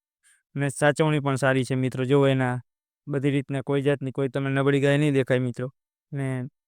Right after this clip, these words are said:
જુઓ તમે આ એનો ખૂટ છે, ખૂટ પણ જુઓ મસ્ત છે, લા-, વધારે પૂરતું લાલ કલરમાં જ છે, કારણ કે લાલ કલર કંઈક જોઈએ એટલે આ મનમાં એમ ગીરનો, ઓરિજિનલ ગીરનો ફિલિંગ આવે એટલે એવું છે, મિત્રો. જુઓ બધી ગાયો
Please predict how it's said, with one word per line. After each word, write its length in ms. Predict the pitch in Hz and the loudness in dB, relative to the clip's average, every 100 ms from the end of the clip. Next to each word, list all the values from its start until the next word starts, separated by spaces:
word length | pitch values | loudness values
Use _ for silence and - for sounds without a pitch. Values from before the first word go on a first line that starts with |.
| _ _ _ 139 | _ _ _ -12
જુઓ 340 | 127 139 135 | -4 -2 0
તમે 220 | 131 127 | -2 -2
આ 100 | 131 | -2
એનો 180 | 131 131 | -2 -4
ખૂટ 340 | - 147 139 | -6 -6 -6
છે, 280 | 127 131 127 - - | -4 -6 -6 -10 -8
ખૂટ 180 | 151 151 - | -6 -6 -6
પણ 160 | 143 | -4
જુઓ 220 | 139 139 | 0 0
મસ્ત 300 | 127 131 139 | 0 -4 -6
છે, 220 | - 147 131 | -6 -2 0
લા-, 240 | 131 135 | 2 2
વધારે 240 | 135 147 | 4 4
પૂરતું 300 | 143 151 156 | 2 0 0
લાલ 200 | 147 160 | 2 2
કલરમાં 360 | 151 160 151 135 | 2 2 2 0
જ 40 | |
છે, 140 | - 131 | -2 -4
કારણ 240 | 139 135 | -2 -4
કે 180 | 131 139 _ _ _ _ _ _ 135 | -4 -6 _ _ _ _ _ _ -2
લાલ 200 | 143 139 | 0 2
કલર 260 | 143 143 - _ _ _ _ - | 2 0 -2 _ _ _ _ -10
કંઈક 160 | 135 | -8
જોઈએ 300 | 123 147 147 | -2 0 2
એટલે 180 | 147 143 | 2 2
આ 60 | 139 | 0
મનમાં 360 | 139 147 147 | 0 0 2
એમ 180 | 147 139 - _ _ 147 | 0 -2 -6 _ _ -10
ગીરનો, 560 | 143 151 143 147 147 - _ _ _ _ | -2 0 0 -2 -4 -10 _ _ _ _
ઓરિજિનલ 380 | 156 160 160 147 | 0 2 4 2
ગીરનો 340 | 135 143 139 120 | 2 2 2 0
ફિલિંગ 320 | 139 135 131 | 0 0 2
આવે 200 | 135 127 | 2 2
એટલે 160 | 123 | 2
એવું 200 | 139 151 | 2 2
છે, 120 | 131 135 | 0 -2
મિત્રો. 340 | 131 127 131 | -4 -6 -4
જુઓ 220 | 139 135 | -2 -2
બધી 260 | 123 127 123 | -2 -4 -4
ગાયો 300 | 131 127 | -2 -4